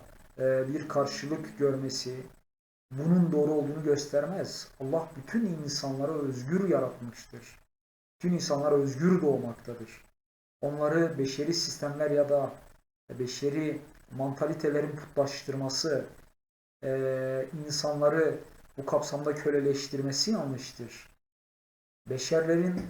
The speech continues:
beşer kapsamındaki söylenen her şey, e, zaman ve zemin ve sınırlı olan şeylerdir. Tutarlılık boyutunda, e, geçerlilik durumuna göre kullanılır. E,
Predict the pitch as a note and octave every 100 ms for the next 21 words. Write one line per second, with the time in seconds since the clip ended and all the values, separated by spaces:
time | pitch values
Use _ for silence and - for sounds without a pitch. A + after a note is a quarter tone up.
0 | - C#3 - F3+ F3 D#3+ D3+ D3 D3 C#3
1 | - C#3+ C3+ - - _ _ - D3+ D3+
2 | D#3 E3 D#3+ C#3 C#3+ E3 E3+ E3 D3 F3
3 | G#3 - - _ _ _ _ _ - C3+
4 | C3+ C3+ C3+ C3 C3 C#3+ F3+ G3 F3+ B2+
5 | D3 F3 E3 D#3+ - C#3+ C#3 C3+ E3 E3+
6 | C#3 C3+ B2+ B2 A#2+ A2+ A#2 G#2+ - -
7 | _ _ _ _ - E3 C#3+ D#3 E3+ E3+
8 | D3 C#3 C3+ D3 C#3 C#3 C#3 B2+ A#2+ -
9 | - - _ - C3 C3+ C3+ C3 B2+ C#3
10 | C#3 - D3+ E3 D#3+ D3 D3 D3 D3+ C#3+
11 | C#3+ C3 B2+ C3+ D3 D3 F3+ G#3+ - -
12 | - _ - C3+ C#3 C3+ C3+